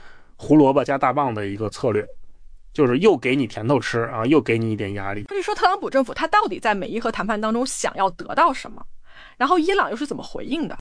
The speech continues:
Speaker 1: 呃，美方的核心要求就是伊朗必须要完全停止铀浓缩活动，然后并且要直接跟他们谈判，不能通过中间人。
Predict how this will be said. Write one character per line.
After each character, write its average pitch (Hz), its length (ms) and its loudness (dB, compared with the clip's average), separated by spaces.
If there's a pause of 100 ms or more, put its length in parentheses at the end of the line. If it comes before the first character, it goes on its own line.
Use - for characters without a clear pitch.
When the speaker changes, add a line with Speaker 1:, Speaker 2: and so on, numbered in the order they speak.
Speaker 1:
呃， 131 180 2
美 120 180 6
方 180 300 4
的 135 260 6
核 143 180 2
心 180 140 4
要 175 160 8
求 127 140 4
就 139 120 4
是 120 180 2
伊 151 100 4
朗 107 220 2
必 175 180 2
须 185 300 -2
要 165 220 6
完 113 240 0
全 131 320 0
停 135 360 2
止 110 260 2
铀 107 160 4
浓 135 200 6
缩 151 420 4 (180)
活 - 200 2
动， 160 180 4 (500)
然 131 120 4
后 151 80 4
并 180 200 6
且 113 200 2
要 123 140 4
直 127 240 -2
接 170 240 4
跟 160 180 0
他 160 160 2
们 135 120 -2
谈 117 200 -6
判， 156 180 0
不 127 120 0
能 131 100 2
通 139 120 -2
过 139 100 4
中 139 120 2
间 147 140 6
人。 117 300 2